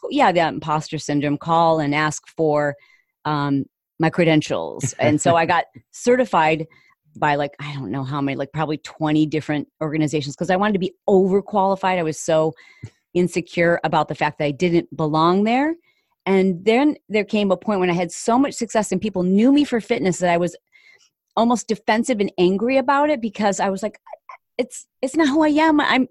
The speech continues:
Speaker 1: I'm here because I understand people and I understand solving problems." And there was a point at which I became resentful and also uncomfortable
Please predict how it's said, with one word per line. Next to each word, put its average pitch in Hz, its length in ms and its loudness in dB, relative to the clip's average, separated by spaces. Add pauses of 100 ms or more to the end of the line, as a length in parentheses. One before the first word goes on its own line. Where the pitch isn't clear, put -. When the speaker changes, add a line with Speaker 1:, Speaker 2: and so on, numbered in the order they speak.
(220)
Speaker 1:
I'm 233 100 0
here 294 160 2
because 269 420 0
I 247 140 4
understand 247 480 -2
people 247 420 -4
and 190 120 -2
I 190 60 0
understand 214 420 -4
solving 208 280 -2
problems." 226 540 -2
And 180 200 0 (400)
there 214 80 -2
was 220 120 -2
a 240 60 -2
point 247 200 0
at 202 60 -2
which 220 180 0
I 196 220 2 (880)
became 190 540 -2
resentful 220 760 0
and 220 280 2
also 190 360 2
uncomfortable 165 800 -2